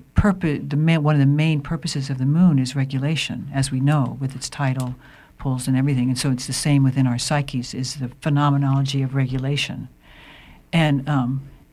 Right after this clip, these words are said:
tending to the internal need. And so the, the balance of that, the yin yang, the, um, being, doing, the nurturing action parts of ourselves are, are spoken to,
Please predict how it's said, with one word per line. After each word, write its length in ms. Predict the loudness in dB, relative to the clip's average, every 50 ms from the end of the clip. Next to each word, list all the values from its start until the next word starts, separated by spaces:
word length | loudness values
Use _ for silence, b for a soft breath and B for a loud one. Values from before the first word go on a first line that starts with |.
| _ -8
tending 520 | 0 4 6 6 8 6 6 4 2 0
to 600 | -2 -4 -2 0 2 2 4 2 2 0 -2 -4 -6
the 200 | -2 0 2 4
internal 440 | 4 4 2 0 0 0 2 2 2
need. 480 | 2 4 4 4 4 2 0 -2 -4 -8 B B B B B B B
And 100 | -2 -2
so 220 | 0 2 2 2 2
the, 160 | 2 0 -2
the 200 | -2 -2 -2 -2
balance 640 | 0 2 4 4 6 6 4 4 2 0 -2 -4
of 140 | -6 -6 -4
that, 500 | -4 -4 -4 -4 -6 -8 -10 -12 -16 -16 -18 B B B B B B B B B B -20 -20 -16 -10 -4
the 80 | -2 0
yin 320 | 2 2 4 4 4 4
yang, 400 | 4 4 4 4 4 4 2 0
the, 320 | 0 -2 -4 -4 -4 -4 -6 -4
um, 440 | -2 0 0 0 0 0 -2 B B B B B B B B -8 -4 0 4
being, 420 | 6 6 6 6 6 4 4 4
doing, 680 | 4 4 4 4 4 6 6 6 6 4 2 0 -2 -4 b b b b b b b _ -4
the 100 | 0 2
nurturing 880 | 2 4 4 2 2 2 0 -2 0 2 4 4 4 4 4 2 0 0
action 580 | -2 -2 -2 0 -2 -2 0 2 2 2 0 -2 -6 -10
parts 400 | -4 -2 0 0 0 -2 -4 -4
of 80 | -2 -2
ourselves 520 | -2 -2 -2 -2 -2 -2 -2 -2 -4 -6 -4
are, 220 | -2 -2 -2 -2 -2 -6 -14 -14 -8
are 160 | -6 -4 -4
spoken 580 | -4 -4 -2 2 4 4 4 4 2 0 0 -2
to, 440 | -2 -2 -2 -2 0 -2 -4 -4